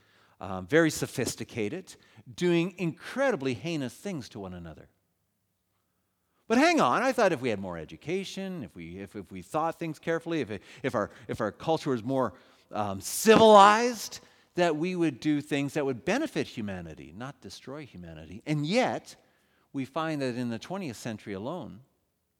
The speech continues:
more people died violently than all people that died violently in the history of humanity prior to the twentieth century put together.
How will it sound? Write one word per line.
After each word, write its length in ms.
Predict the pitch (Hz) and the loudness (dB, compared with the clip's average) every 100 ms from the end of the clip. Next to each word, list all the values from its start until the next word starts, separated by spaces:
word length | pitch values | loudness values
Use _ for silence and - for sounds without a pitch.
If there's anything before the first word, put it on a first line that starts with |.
| _ _ _ 123 | _ _ _ -6
more 240 | 135 185 | 0 0
people 260 | 185 160 117 | -2 -6 -6
died 340 | 101 107 101 | -4 -4 -4
violently 680 | 85 101 139 143 69 87 85 | -6 -6 -4 -6 -10 -14 -14
than 180 | 95 110 | -14 -14
all 460 | 113 131 143 139 - _ | -10 -10 -10 -14 -20 _
people 260 | 120 - 104 | -16 -14 -12
that 140 | 98 | -10
died 260 | 107 95 87 | -10 -10 -10
violently 540 | 90 92 82 82 90 | -10 -12 -14 -14 -14
in 80 | 87 | -14
the 60 | |
history 260 | 87 90 - | -16 -18 -16
of 80 | 87 | -16
humanity 500 | 95 90 87 82 85 | -14 -14 -12 -14 -16
prior 320 | - 156 202 | -16 -14 -14
to 120 | - | -16
the 120 | 80 82 | -20 -20
twentieth 320 | 90 82 85 | -18 -20 -20
century 340 | - - - _ _ | -20 -20 -20 _ _
put 140 | - | -20
together. 360 | - 113 160 - | -14 -14 -14 -18